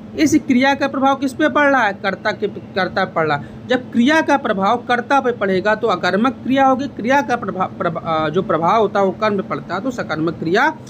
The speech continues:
होती है। इसी प्रकार से ये आपका अकर्मक हो जाएगी। नियम नंबर तीन, वे सभी क्रियाएं जो प्रकृति के द्वारा या स्वतः होती हैं अकर्मक क्रियाएं होती हैं।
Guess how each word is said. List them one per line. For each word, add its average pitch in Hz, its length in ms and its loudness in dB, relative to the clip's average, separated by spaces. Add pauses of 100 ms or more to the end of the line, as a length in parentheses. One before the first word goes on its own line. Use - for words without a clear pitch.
(200)
होती 151 280 -10
है। 139 160 -8 (920)
इसी 277 180 0
प्रकार 254 420 0
से 320 80 -4
ये 196 180 0
आपका 175 280 0
अकर्मक 170 400 -4
हो 214 80 -4
जाएगी। 208 340 -6 (380)
नियम 269 280 6
नंबर 262 360 4
तीन, 233 300 -2 (320)
वे 277 220 2
सभी 240 420 4
क्रियाएं 160 440 2
जो 233 180 0
प्रकृति 233 460 -4
के 277 200 0
द्वारा 185 640 2 (380)
या 240 260 4
स्वतः 214 420 0
होती 190 480 2
हैं 247 120 0
अकर्मक 190 440 0
क्रियाएं 180 480 2
होती 170 400 -2
हैं। 147 300 -6